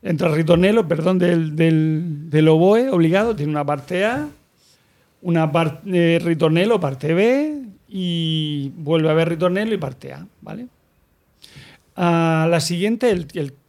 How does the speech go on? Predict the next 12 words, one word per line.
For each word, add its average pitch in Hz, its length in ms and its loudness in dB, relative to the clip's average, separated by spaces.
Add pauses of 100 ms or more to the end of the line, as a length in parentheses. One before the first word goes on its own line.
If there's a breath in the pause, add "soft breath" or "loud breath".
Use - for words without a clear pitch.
(680)
el 143 720 -2
quinto 170 400 -4
movimiento, 190 800 -2 (1040)
es, 185 580 -2
eh, 180 220 0
un 175 120 -2
recitativo 175 540 0
para 156 200 0
tenor, 196 380 -4 (180)
So 180 240 -4
Kernen 190 380 -2
Signum 190 560 -4